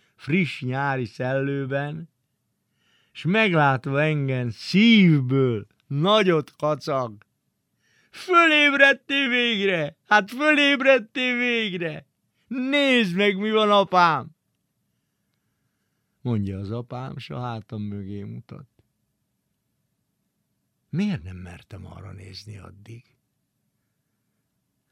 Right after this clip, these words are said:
Apám boldogsága ritka, lenyűgöző. Az első pillanatban nem tudom felfogni. Tankok.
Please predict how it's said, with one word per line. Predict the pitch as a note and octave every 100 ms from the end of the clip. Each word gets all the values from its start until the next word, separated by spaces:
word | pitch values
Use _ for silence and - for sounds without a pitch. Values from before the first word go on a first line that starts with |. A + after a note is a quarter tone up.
| _
Apám | - E3 D3 B2+ C3
boldogsága | E3+ D#3+ D3+ - D#3 D3 C#3+
ritka, | D3+ C#3+ _ A2 F2+ F2+ _ _ _ _ _
lenyűgöző. | B2 D#3 B2+ F#2+ G2+ F#2+ G2 G2 G2+ _ _ _ _ _ _ _ _ _ _ _ -
Az | C3
első | G3 A3 F#3+ E3+
pillanatban | B2 G3 F#3+ F3+ E3 F#3
nem | F#3+
tudom | D#3+ F3 D3
felfogni. | - E3+ C3+ - G#2+ G#2 G2+ G#2+ _ _ _ _ _ _ _ _ _ _ _ _ _ _ _ _ _ _ _ _ _ -
Tankok. | F#3 C3+ G#2 E2 E2